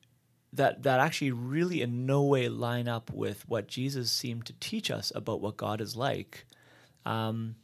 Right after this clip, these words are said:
we have to make, we have to wrestle with that a little bit. And so some, uh, some theologians and some scholars have come to the conclusion that there are passages where you know,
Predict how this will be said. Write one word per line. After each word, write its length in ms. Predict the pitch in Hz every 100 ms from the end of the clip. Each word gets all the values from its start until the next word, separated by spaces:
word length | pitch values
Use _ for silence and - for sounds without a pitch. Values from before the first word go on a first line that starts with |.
| _ _ _ -
we 160 | 117 123
have 300 | 113 120 -
to 80 | 117
make, 320 | 117 113 - -
we 100 | 120
have 180 | 123 -
to 60 |
wrestle 280 | 117 165 -
with 80 | 110
that 120 | -
a 20 |
little 160 | - -
bit. 180 | - -
And 140 | 147 151
so 440 | - 175 127 190 - - -
some, 500 | - - 151 170 175 - _ -
uh, 240 | 117 110
some 440 | 104 139 135 131 - -
theologians 460 | 117 107 107 170
and 80 | 127
some 160 | 107 101
scholars 240 | - 101
have 140 | 123 -
come 160 | 190
to 60 | 202
the 60 |
conclusion 420 | 143 127 139 127 127
that 120 | 120
there 140 | 139
are 160 | 165 196
passages 520 | 147 120 113 117 113
where 300 | 135 143 139 - _ _ _ _ _ - 170
you 80 |
know, 200 | 180 170